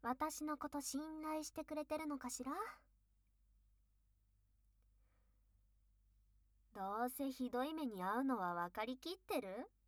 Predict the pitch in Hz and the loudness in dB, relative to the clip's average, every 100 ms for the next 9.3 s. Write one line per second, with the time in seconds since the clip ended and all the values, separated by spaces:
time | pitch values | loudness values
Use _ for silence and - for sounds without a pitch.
0 | _ - _ _ _ _ _ _ _ - | _ -20 _ _ _ _ _ _ _ -20
1 | - - - 294 247 240 269 - 320 - | -20 -20 -14 -6 -4 -2 -4 -6 -10 -10
2 | - - - - - 311 320 440 392 285 | -12 -14 -14 -16 -4 0 0 0 2 4
3 | 262 302 311 220 185 208 262 370 392 427 | 4 2 -2 -6 -4 0 2 2 2 0
4 | 427 320 254 349 - 508 - 285 247 _ | 0 0 0 -2 -2 -2 0 0 -2 _
5 | _ _ _ _ _ _ _ _ _ - | _ _ _ _ _ _ _ _ _ -12
6 | - 185 254 294 302 269 240 247 - - | -6 -2 -2 -2 -4 -2 -4 -6 -12 -20
7 | - - _ _ 254 254 294 - 311 320 | -20 -20 _ _ 2 4 4 2 -2 -2
8 | 285 262 196 180 175 254 254 156 - 185 | -2 -4 -4 -4 0 0 0 -6 -10 -12
9 | 214 302 | -6 -6